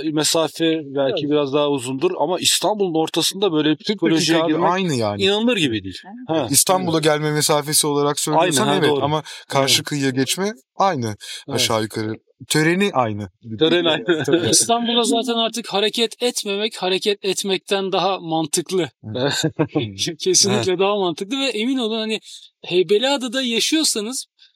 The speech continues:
Speaker 4: yani İstanbul'un bence birçok yerine yani anakarada yaşayan İstanbullu'dan daha kolay gidersiniz.
Speaker 1: E, deniz yolunu kullanmak çok akıllıca de, İstanbul'da hakikaten. Ben onu keşfettim.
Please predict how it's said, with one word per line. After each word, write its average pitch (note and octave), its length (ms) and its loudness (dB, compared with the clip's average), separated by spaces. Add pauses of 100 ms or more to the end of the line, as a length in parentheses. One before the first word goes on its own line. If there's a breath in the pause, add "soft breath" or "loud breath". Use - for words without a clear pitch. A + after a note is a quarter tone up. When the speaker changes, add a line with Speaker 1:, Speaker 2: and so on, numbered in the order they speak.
(280 soft breath)
Speaker 4:
yani E3 420 -6
İstanbul'un A#3 1040 -2
bence A3 380 -2
birçok A#3+ 360 -2
yerine G#3+ 280 0 (160)
yani F#3 300 -4
anakarada G#3 520 -2
yaşayan G3 260 2
İstanbullu'dan G#3 760 2
daha F#3 180 -4
kolay F3+ 300 0
gidersiniz. D3+ 680 -2
Speaker 1:
E, C3+ 40 -6 (280)
deniz F3+ 240 2
yolunu F#3+ 240 2
kullanmak F3 480 0
çok E3+ 180 0
akıllıca A2 540 -2
de, G#2+ 400 -2
İstanbul'da G2+ 600 -4
hakikaten. D#3 460 -2
Ben D#3+ 40 2
onu F3 180 0
keşfettim. B2 560 0